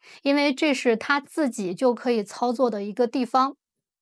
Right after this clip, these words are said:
于是呢，在晚上睡觉的时候，她就自己这样弹拨了几次。早晨起来之后跟我说感觉好了一些。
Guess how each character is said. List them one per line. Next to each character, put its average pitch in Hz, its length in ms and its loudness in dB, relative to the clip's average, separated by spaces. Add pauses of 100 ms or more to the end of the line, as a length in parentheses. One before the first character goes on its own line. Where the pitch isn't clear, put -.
(720)
于 320 160 4
是 381 160 2
呢， 311 140 2
在 285 340 2
晚 185 220 0
上 285 180 0
睡 320 160 0
觉 359 140 2
的 269 100 2
时 240 160 0
候， 233 220 0
她 247 100 -4
就 233 140 0
自 247 200 -4
己 202 140 -4
这 240 140 -4
样 214 180 -4
弹 233 340 -2
拨 285 220 2
了 247 100 2
几 226 160 -4
次。 - 340 -2 (420)
早 226 140 2
晨 330 160 2
起 294 120 -4
来 220 200 4
之 294 100 2
后 269 180 4
跟 254 140 2
我 226 100 4
说 240 280 2
感 208 180 -2
觉 226 80 2
好 190 220 0
了 214 100 0
一 247 100 4
些。 220 300 -2